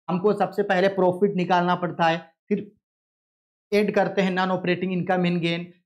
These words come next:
लेस करते हैं non operating income, ओ, ऐड करते हैं non operating expenses and losses, लेस करते हैं non operating income and gain। इसके बाद जो है operating profit before working capital change आता है, यहाँ डायरेक्ट operating profit before working capital change दे दिया है, तो मेरे लिए और अच्छा है,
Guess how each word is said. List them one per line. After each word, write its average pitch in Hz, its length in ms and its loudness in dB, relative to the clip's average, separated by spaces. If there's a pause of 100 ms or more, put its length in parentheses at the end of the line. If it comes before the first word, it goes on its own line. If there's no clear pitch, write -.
लेस 208 240 2
करते 190 320 -2
हैं 190 100 -2
non 180 180 0
operating 180 440 -4
income, 175 400 -4
ओ, 160 320 0
ऐड 196 220 0
करते 180 240 -2
हैं 185 100 -4
non 180 240 0
operating 180 400 -6
expenses 180 500 -8
and 175 140 0
losses, 175 360 2 (300)
लेस 196 300 2
करते 190 240 -2
हैं 185 120 -4
non 180 220 -2
operating 180 400 -4
income 170 320 -4
and 165 140 -4
gain। 165 140 0 (920)
इसके 202 280 0
बाद 190 280 2
जो 180 100 0
है 190 160 0 (320)
operating 196 520 2
profit 190 360 -2
before 180 340 0
working 180 320 -2
capital 175 400 -6
change 196 220 -2
आता 135 200 -4
है, 117 200 -12 (200)
यहाँ 202 260 0
डायरेक्ट 196 520 4
operating 226 460 0
profit 208 400 2
before 202 320 2
working 185 320 -2
capital 180 420 -4
change 180 280 -4
दे 180 140 4
दिया 151 180 -4
है, 120 60 -8
तो - 300 -14
मेरे 226 180 2
लिए 233 120 4
और 247 140 4
अच्छा 240 240 0
है, 208 240 -4